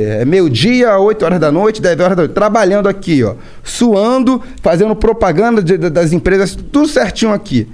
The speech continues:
Declarando imposto, tudo legal. O cara trabalha, o cara tem a família dele. O cara não oferece perigo a ninguém. O cara nu-, nu-, nunca cometeu nada, nunca roubou, nunca,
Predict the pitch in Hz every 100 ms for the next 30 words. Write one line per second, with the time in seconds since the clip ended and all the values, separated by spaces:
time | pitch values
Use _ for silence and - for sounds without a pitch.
0 | - - - - 190 175 220 214 - 202
1 | 220 - 294 240 233 156 120 107 - -
2 | - 208 220 233 233 170 147 127 208 208
3 | 214 226 220 208 214 214 165 156 120 98
4 | 90 - - - 208 220 226 220 214 226
5 | - 220 202 208 226 208 165 120 - -
6 | - - - - - - - - - -
7 | 214 226 226 - 220 208 185 190 190 214
8 | 233 277 320 214 220 233 196 214 220 165
9 | 135 135 208 196 196 175 151